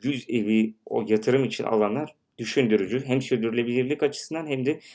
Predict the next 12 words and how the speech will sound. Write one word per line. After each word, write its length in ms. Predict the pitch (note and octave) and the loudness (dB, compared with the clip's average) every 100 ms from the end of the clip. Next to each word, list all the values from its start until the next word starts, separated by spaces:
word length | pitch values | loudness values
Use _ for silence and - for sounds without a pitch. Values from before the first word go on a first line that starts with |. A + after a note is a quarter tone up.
| _ | _
daha 160 | B2 C3 | 0 2
iyi 160 | B2+ A#2+ | 6 4
alternatifleri 680 | A2+ A#2+ A2 G#2+ - A2+ G#2+ | 4 2 2 0 0 0 4
varsa 340 | A2+ - C3 | 2 2 2
değerlendirme 640 | A2+ A2 G#2 G#2 G#2 G#2+ G#2 - - - | 8 8 6 2 2 0 -4 -10 -18 -2
anlamında. 580 | A2 G#2 F#2+ G#2 D#3+ C3 | 2 2 0 0 0 2
Çevre 320 | - C#3+ D3 | 6 8 8
dostu 280 | B2+ - C#3 | 4 2 6
olmayan 460 | C#3+ A#2 A2+ C#3+ - - - | 6 6 2 2 -4 -16 0
yapılaşma 480 | B2 B2 B2+ - C#3 | 0 4 2 4 2
ile 200 | G#2+ C3+ | 2 2
sürdürülebilirliği 1040 | C#3 B2 G#2+ A2 A2 G#2+ G2+ F#2+ A2 E3 | 0 -2 0 2 2 2 0 0 0 -2